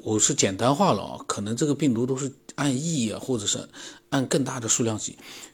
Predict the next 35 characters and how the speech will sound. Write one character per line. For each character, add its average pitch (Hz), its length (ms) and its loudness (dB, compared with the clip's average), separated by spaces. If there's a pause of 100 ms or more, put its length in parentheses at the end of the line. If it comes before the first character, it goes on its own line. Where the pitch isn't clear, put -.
(240)
我 113 180 2
是 160 120 2
简 104 240 -2
化 147 280 -2
了， 110 100 0
就 110 100 -2
说 127 220 0
明 131 160 2
一 131 60 -2
个 147 80 0
意 170 100 -2
思 - 160 -4
啊， - 80 -12
就 113 100 -10 (680)
你 117 140 2
必 143 120 0
须 175 160 2
要 175 140 6
有 101 80 4
一 - 20 -2
个 104 80 -4
第 127 120 2
二 139 160 4
个 107 80 -8
病 104 160 -4
毒 98 160 -12
出 - 180 -6
现， 107 260 -4 (380)
然 107 160 -4
后 143 160 0
你 117 80 0
才 - 220 -10
能 104 100 -12
感 104 220 -10
染 101 120 -10